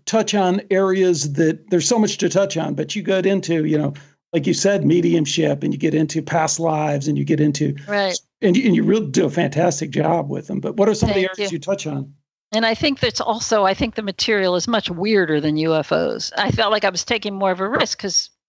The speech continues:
Speaker 2: I will, I'll describe the areas, but a part of the book was also my own personal experiences, which are completely just what happened to me. It's like, you know, and that, that felt,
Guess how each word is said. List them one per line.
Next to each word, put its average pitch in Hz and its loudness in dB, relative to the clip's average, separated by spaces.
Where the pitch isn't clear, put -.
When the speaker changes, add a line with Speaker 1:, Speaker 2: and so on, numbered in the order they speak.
Speaker 2:
I 208 0
will, 262 0
I'll 214 0
describe 254 -2
the 214 -6
areas, 226 -2
but 208 -2
a - -16
part 254 0
of 277 -2
the 220 -2
book 214 -6
was 202 -8
also 208 -4
my 196 0
own 214 -4
personal 208 -2
experiences, 202 -2
which - 0
are 214 0
completely 208 -2
just - -2
what 208 0
happened 220 0
to 175 -4
me. 156 -6
It's - -6
like, 185 -2
you 226 -4
know, 160 0
and 226 -2
that, 254 2
that 247 0
felt, 214 -4